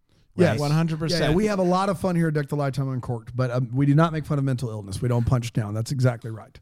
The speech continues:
Speaker 2: Right. So just
Speaker 1: Carry
Speaker 2: to
Speaker 1: on.
Speaker 2: cla-, just to clarify, um, so Melissa Joan Hart is just living her life, dropping her daughter off at school. She's a successful nurse who, um,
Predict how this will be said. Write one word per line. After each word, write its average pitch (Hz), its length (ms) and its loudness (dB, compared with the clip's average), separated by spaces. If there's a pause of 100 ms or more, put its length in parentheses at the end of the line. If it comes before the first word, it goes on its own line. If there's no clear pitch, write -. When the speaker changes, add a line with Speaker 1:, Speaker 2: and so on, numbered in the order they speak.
(120)
Speaker 2:
Right. 117 420 -6
So 110 180 -2
just 127 280 -8
Speaker 1:
Carry 226 220 0
Speaker 2:
to 175 40 2
Speaker 1:
on. 139 60 0
Speaker 2:
cla-, 208 260 -2
just 160 220 -6
to 269 80 -8
clarify, 107 580 -4 (320)
um, 123 480 -4 (640)
so 151 680 0 (300)
Melissa 165 400 -4
Joan 185 180 0
Hart 147 440 -2
is 123 300 -6
just - 320 -12 (260)
living 143 240 -2
her 156 120 -2
life, 123 360 -2
dropping 135 260 -4
her 139 60 -2
daughter 127 260 -2
off 123 160 -4
at 117 120 -10
school. 120 680 0 (180)
She's 123 300 -6
a 110 60 -4
successful - 760 -6
nurse 123 520 -2
who, 120 340 -2
um, 104 520 -6